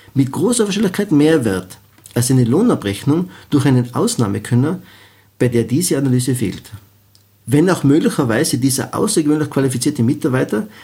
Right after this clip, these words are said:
die objektiv bessere Lohnabrechnung erstellt. Vorteile von Systemen in der Außenwirkung. Dieses kleine Beispiel des Autoservice zeigt,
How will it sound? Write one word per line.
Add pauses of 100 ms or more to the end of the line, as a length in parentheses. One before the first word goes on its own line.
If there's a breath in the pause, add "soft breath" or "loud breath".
(120 loud breath)
die
objektiv
bessere
Lohnabrechnung (160)
erstellt. (1600 loud breath)
Vorteile
von
Systemen
in
der
Außenwirkung. (840 soft breath)
Dieses
kleine
Beispiel
des
Autoservice
zeigt,